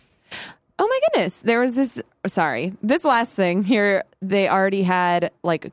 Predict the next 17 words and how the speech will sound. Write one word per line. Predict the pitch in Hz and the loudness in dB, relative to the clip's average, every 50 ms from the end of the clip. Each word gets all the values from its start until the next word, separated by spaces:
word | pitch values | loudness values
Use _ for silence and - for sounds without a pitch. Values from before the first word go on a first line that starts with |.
| - - | -14 -4
vocab | 165 170 165 170 165 - 170 151 143 135 | -2 0 0 0 0 -2 -2 -4 -2 -2
words | 147 139 135 139 143 165 170 - - - | -2 -2 -2 -2 -4 -4 -8 -8 -2 0
already | 196 202 208 214 214 220 | 2 2 2 2 0 0
listed | 208 240 269 - - 294 294 | 0 0 0 0 -2 -2 0
out. | 339 381 214 180 156 - - _ _ _ _ _ _ _ - | 0 2 0 0 -2 -4 -8 _ _ _ _ _ _ _ -2
It | |
said | - 214 208 - | 0 0 0 2
congeners | 247 214 196 185 208 214 214 220 220 226 220 - | 0 0 0 0 0 0 0 2 0 0 0 0
are | - 180 | 0 0
ingredients | 175 170 - 180 180 180 180 175 175 - | -2 -2 -2 -2 -2 0 -2 -2 -4 -4
produced | - 180 170 170 165 - - | -4 -2 0 -2 -2 -2 -4
as | 165 151 | -6 -4
byproducts | 156 165 160 160 - 175 160 160 156 151 - | -4 -4 -4 -4 -2 -4 -2 -2 -4 -4 -6
of | - 143 - | -8 -10 -6
fermentation | - 170 170 180 180 185 - 180 165 160 170 160 | -4 -2 -2 -2 -2 -2 -4 -4 -4 -4 -4 -4
and | 151 147 135 | -6 -4 -4
distillation. | 151 156 - - 151 139 117 92 85 - - - - - - - 180 | -6 -6 -6 -6 -6 -6 -4 -4 -6 -6 -8 -10 -10 -12 -12 -12 -14